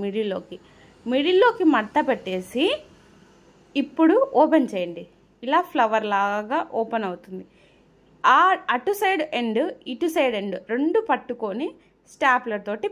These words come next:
పిన్ చేసేయండి. ఇలా ఫ్లవర్, ఫ్లవర్ లాగా ఫామ్ అవుతుంది. అది చూడటానికి పిన్ చేసిన తర్వాత మనకి వన్ ఎయిటీ డిగ్రీస్‌లో కనబడుతుంది. అదే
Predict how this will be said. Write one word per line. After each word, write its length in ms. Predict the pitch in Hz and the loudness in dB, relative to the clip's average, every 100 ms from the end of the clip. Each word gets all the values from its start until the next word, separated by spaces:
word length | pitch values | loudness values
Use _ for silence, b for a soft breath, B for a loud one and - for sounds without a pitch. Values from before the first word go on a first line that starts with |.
| 330 | 2
పిన్ 140 | 285 226 | 2 0
చేసేయండి. 480 | 208 180 175 180 - _ _ _ _ _ _ _ _ _ - 240 | -8 -10 -14 -16 -18 _ _ _ _ _ _ _ _ _ -12 -2
ఇలా 140 | 247 247 - | -2 -2 0
ఫ్లవర్, 400 | 247 220 233 233 - _ _ _ _ _ _ - | 2 4 4 2 -4 _ _ _ _ _ _ -6
ఫ్లవర్ 320 | 226 208 208 208 | -4 -4 -2 -2
లాగా 200 | 226 233 | -2 0
ఫామ్ 240 | 277 220 202 | 0 0 -2
అవుతుంది. 400 | 190 190 190 254 480 b b b b - | -6 -6 -8 -6 -6 b b b b -2
అది 140 | 320 440 440 | 2 2 2
చూడటానికి 640 | 339 330 392 330 247 - 339 415 | 0 2 4 2 2 -4 -4 -2
పిన్ 200 | 294 294 359 | 2 2 4
చేసిన 300 | 311 269 262 233 | 2 0 -4 -4
తర్వాత 360 | 208 190 190 294 480 - _ _ _ b b 254 | -2 -2 -2 -2 -4 -8 _ _ _ b b -2
మనకి 280 | 254 269 392 | -2 -2 2
వన్ 140 | 269 277 | 2 4
ఎయిటీ 180 | 320 381 381 | 2 2 2
డిగ్రీస్‌లో 460 | 214 220 240 269 330 | 0 0 -2 0 2
కనబడుతుంది. 580 | 320 226 196 190 185 175 - - 208 | 2 0 -4 -8 -10 -10 -14 -10 -8
అదే 140 | 208 | -8